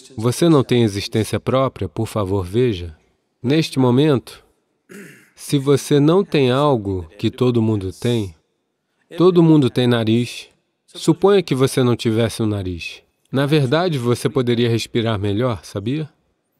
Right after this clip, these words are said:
Se você tirar o seu nariz, você obterá vinte e dois por cento de oxigênio extra.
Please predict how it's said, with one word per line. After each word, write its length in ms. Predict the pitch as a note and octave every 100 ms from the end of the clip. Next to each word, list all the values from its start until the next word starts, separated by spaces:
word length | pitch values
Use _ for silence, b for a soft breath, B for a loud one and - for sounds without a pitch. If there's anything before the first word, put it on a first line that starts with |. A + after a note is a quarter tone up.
| _
Se 220 | - D#3
você 280 | D3 D3+ F#3+
tirar 400 | - D#3 F3 F3
o 60 |
seu 180 | D#3+ D#3
nariz, 680 | C3+ A#2+ G#2 F2+ - - - _ _ _ _ - B2+
você 300 | D3+ D3 F#3+
obterá 600 | F3 B2+ - B2 B2+ C#3
vinte 300 | A2+ E3+ -
e 20 |
dois 240 | A#2+ C3 -
por 160 | C3
cento 340 | - C3+ B2+ A#2
de 100 | A#2
oxigênio 720 | A#2 - A2 G2 C3 A#2 A2+
extra. 640 | C3 A2+ - G2 F2+ D#2+